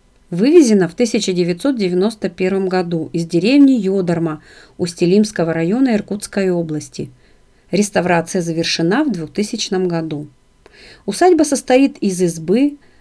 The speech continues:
завозни, зимовья, двух амбаров, стайки с поветью и бани. Во дворе под навесом расположена экспозиция, рассказывающая о хозяйственном быте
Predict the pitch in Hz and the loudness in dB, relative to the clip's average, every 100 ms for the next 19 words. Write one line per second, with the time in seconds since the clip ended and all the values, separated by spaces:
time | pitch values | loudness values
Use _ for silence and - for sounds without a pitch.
0 | - 160 170 151 175 254 233 226 220 190 | -8 -2 0 0 0 0 2 0 0 0
1 | 165 165 170 233 220 196 196 - - - | 0 0 0 0 -2 -4 -8 -20 -16 -8
2 | 185 311 302 180 160 175 247 254 240 _ | 0 2 2 0 0 0 0 0 -4 _
3 | _ - - 185 170 175 254 - - 269 | _ -16 -4 0 2 0 -4 -4 0 0
4 | 254 247 - 240 - 302 180 160 156 151 | 0 -4 -4 -6 0 0 0 -2 -2 -4
5 | 151 _ _ _ _ _ _ _ - _ | -6 _ _ _ _ _ _ _ -20 _
6 | 175 185 190 220 262 381 - - 185 214 | -2 0 4 4 6 4 2 -2 4 4
7 | 220 208 175 170 170 - 175 190 302 339 | 4 2 0 -2 -2 -4 -4 0 4 6
8 | 330 330 - 320 240 208 208 - 180 175 | 4 2 0 2 2 0 -2 -4 -2 -2
9 | 170 - 165 175 220 240 233 214 196 - | -4 -4 -4 -2 -2 0 0 -2 -6 -6
10 | 180 208 240 254 247 190 180 170 170 269 | 0 2 4 2 0 0 0 0 0 0
11 | 311 277 | 0 -2